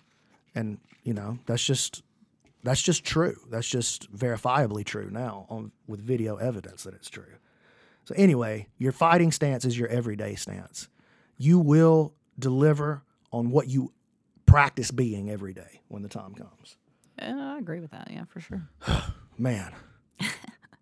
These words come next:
Speaker 1: All right. The, uh, this is, "So the Estima lock can be done either as a toe hold or as an ankle lock, right? Is that right?" Uh, no, I don't agree with that, actually. I think some people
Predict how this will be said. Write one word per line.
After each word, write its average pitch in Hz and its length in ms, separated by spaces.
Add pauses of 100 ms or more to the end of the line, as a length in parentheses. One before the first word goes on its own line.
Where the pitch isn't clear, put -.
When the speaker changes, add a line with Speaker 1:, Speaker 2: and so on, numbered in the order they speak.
(200)
Speaker 1:
All 98 100
right. 90 140 (460)
The, 104 380 (420)
uh, 113 280
this 151 200
is, 139 240
"So 160 200
the 147 100
Estima 170 440
lock 165 240
can 147 220
be 143 140
done 143 400
either 143 300
as 120 160
a 110 80
toe 151 240
hold 151 320
or 131 140
as 123 100
an 120 60
ankle 117 360
lock, 95 280
right? 95 440 (480)
Is 117 120
that 107 160
right?" 101 320 (500)
Uh, 117 300
no, 180 160
I 160 80
don't 175 160
agree 143 160
with 120 100
that, 92 160
actually. 95 360
I 120 60
think 208 280 (420)
some 160 320
people 180 540